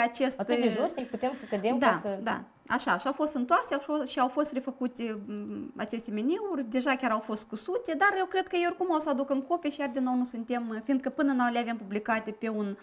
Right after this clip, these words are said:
Speaker 1: pe pagina Centrul Sănătate Publică sau pe pagina web a direcției, nu avem publicate meniurile model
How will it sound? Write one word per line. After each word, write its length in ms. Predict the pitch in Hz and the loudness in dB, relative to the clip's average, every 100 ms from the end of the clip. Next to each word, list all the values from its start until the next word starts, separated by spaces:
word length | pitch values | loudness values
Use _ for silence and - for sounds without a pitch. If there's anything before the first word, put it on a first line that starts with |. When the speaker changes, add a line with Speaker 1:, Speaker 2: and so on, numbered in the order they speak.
| - - - | -16 -12 -2
Speaker 1:
pe 100 | 247 | 2
pagina 400 | 254 226 202 202 | 4 4 0 -2
Centrul 280 | 262 247 | -2 -2
Sănătate 360 | 214 202 226 220 | -4 -4 -2 -4
Publică 400 | 208 208 165 170 | -4 -4 -4 -6
sau 100 | 185 | -8
pe 80 | - | 0
pagina 260 | 240 247 220 208 | 0 2 -2 -4
web 140 | 214 | -2
a 60 | 202 | -2
direcției, 580 | 180 196 185 - 151 - _ _ _ _ - | 0 0 0 -4 -6 -8 _ _ _ _ 0
nu 120 | 233 | 2
avem 160 | 262 | 2
publicate 500 | 233 196 214 233 - | 0 -4 -2 -2 -2
meniurile 460 | 202 208 208 190 175 | -2 0 0 0 -2
model 420 | 170 180 190 165 | -2 0 2 0